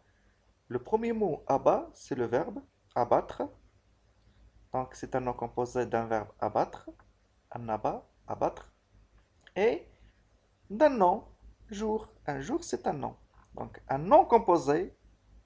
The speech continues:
de deux mots. La nature de ces deux mots, verbe plus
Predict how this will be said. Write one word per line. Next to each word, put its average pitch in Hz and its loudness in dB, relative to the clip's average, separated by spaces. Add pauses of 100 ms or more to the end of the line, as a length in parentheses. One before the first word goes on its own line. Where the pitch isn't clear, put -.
(460)
de 143 4
deux 156 2
mots. 190 6 (520)
La 127 4
nature 226 2
de 196 0
ces 185 0
deux 233 2
mots, 285 2 (640)
verbe 214 6 (600)
plus 269 -2